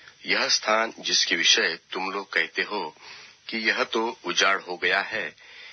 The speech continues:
इसमें न तो मनुष्य रह गया है और न पशु, अर्थात यहूदा देश के नगर और यरूशलेम की सड़कें जो ऐसी सुनसान पड़ी है कि उनमें न तो कोई मनुष्य रहता है और न कोई पशु।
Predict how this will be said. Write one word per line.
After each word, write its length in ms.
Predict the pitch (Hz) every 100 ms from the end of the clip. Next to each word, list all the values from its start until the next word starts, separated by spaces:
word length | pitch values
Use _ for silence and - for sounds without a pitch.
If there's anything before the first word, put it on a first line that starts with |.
| -
इसमें 540 | 101 - - 131 104 110 104
न 180 | 95
तो 360 | 92 104 101 98 95
मनुष्य 440 | 87 92 98 107
रह 200 | 98 101
गया 260 | 98 101 110
है 300 | 104 113 120 - - -
और 220 | 90 90
न 40 | 90 -
पशु, 300 | 80 - 78 - - - - -
अर्थात 500 | 95 - 120 120 120 95
यहूदा 420 | 90 85 92 90
देश 340 | 87 90 92 -
के 100 | 80
नगर 420 | 80 85 104 - - - - -
और 320 | 101 110 - 92
यरूशलेम 580 | 92 98 101 110 107
की 160 | 98 -
सड़कें 680 | - 87 87 - 107 85 - - -
जो 380 | 92 92 92 - -
ऐसी 240 | 85 101
सुनसान 600 | 92 - 90 90 101 104
पड़ी 280 | - 104 104
है 240 | 117 113 - - - - -
कि 80 | -
उनमें 480 | 117 117 123 123 107
न 100 | 101
तो 180 | - 104
कोई 400 | - 101 98 - 80
मनुष्य 460 | 80 92 101 110
रहता 280 | 101 101 107
है 260 | 104 110 - - - - -
और 220 | 110 123
न 100 | 120
कोई 260 | - 110 110
पशु। 440 | - 85 -